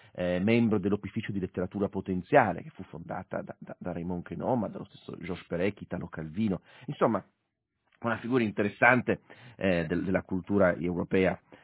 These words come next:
contemporanea. Ecco, ha scritto questo libro, Umorismo involontario, e Marco Rossari su pixarprinting punto it racconta che cos'è l'umorismo involontario, che cos'è questo libro di Paolo Albani. Su cosa sia l'umorismo si arrovellano da secoli e ancora non sono arrivati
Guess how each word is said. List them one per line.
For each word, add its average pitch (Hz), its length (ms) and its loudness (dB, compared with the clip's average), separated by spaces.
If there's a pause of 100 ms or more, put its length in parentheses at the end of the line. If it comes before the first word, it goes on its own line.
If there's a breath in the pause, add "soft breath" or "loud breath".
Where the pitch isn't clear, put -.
(140)
contemporanea. 98 760 0
Ecco, - 160 -2
ha 95 40 -2
scritto - 340 0
questo 95 280 -6
libro, 127 340 0
Umorismo 107 480 4
involontario, 92 560 0
e 90 40 0
Marco 107 320 2
Rossari 90 400 0
su - 160 -8
pixarprinting 92 840 -2 (320 soft breath)
punto 117 380 2
it 85 240 -4
racconta - 840 0
che 107 120 -6
cos'è 87 360 -8
l'umorismo 104 640 6
involontario, 95 720 -4 (340 loud breath)
che 120 120 -2
cos'è 101 240 4
questo 95 300 -2
libro 73 280 -12
di 98 140 -4
Paolo 95 300 4
Albani. - 440 -4 (360 loud breath)
Su - 160 0
cosa 190 240 4
sia 117 200 4
l'umorismo 117 540 6
si - 140 -2
arrovellano 101 540 4
da 101 100 2
secoli 92 420 0
e 110 40 6
ancora 135 300 4
non 110 160 2
sono 101 260 0
arrivati 95 520 -2